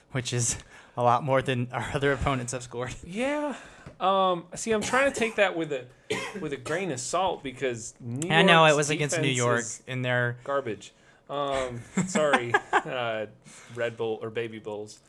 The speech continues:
Speaker 2: Um, but it's, it's interesting 'cause they finally do have stats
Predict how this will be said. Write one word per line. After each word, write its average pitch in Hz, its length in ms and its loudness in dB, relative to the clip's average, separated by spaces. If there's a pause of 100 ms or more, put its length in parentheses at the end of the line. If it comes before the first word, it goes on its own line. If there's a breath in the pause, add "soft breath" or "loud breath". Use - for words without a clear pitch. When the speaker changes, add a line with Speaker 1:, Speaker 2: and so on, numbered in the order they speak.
(400 soft breath)
Speaker 2:
Um, 110 520 -14 (1300)
but 190 260 -6
it's, 170 400 -8
it's 175 180 -4
interesting 208 460 -2
'cause 127 160 -6
they 156 120 0
finally 185 400 -2
do 190 140 -6
have 151 160 -8
stats - 680 -10